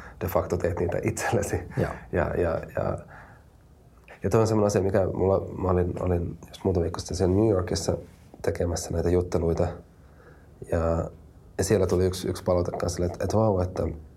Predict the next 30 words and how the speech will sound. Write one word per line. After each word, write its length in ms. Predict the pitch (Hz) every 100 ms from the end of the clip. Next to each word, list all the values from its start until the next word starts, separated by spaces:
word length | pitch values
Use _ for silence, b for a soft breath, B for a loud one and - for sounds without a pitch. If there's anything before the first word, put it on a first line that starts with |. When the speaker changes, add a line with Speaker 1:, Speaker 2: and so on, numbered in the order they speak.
| - - - -
Speaker 1:
että 120 | -
miksi 140 | 123
sä 60 | 113
tulit 240 | 110 98
niinku, 400 | 95 92 92 90 - - - - B B B B B B B - -
tulit 200 | 98 92
tekemään, 480 | 101 98 90 87 87 - - - - - - - -
että 120 | -
tulit 140 | 113 107
tänne 240 | 131 107
asti 160 | 101 92
ikään 140 | 95
kuin 100 | 95
tekemään 380 | 95 92 80 78
tällaista 280 | 85 92 110
palvelusta 640 | 90 82 82 - - - - B B B B -
muille. 360 | 98 92 87 95 - B B B B
Speaker 2:
Ja. 160 | 101 107 B
Speaker 1:
Ja 60 | -
sit 140 | 123
mä 60 | 113
silleen, 220 | 110 107
että, 140 | 101 - - 107
äh, 340 | 101 98 95 95 - - - - - -
ei, 680 | 104 107 127 147 170 175 147
et, 200 | - 147
et 120 | 135
mä, 160 | - 135 - -
mä 80 | 139
teen, 240 | 131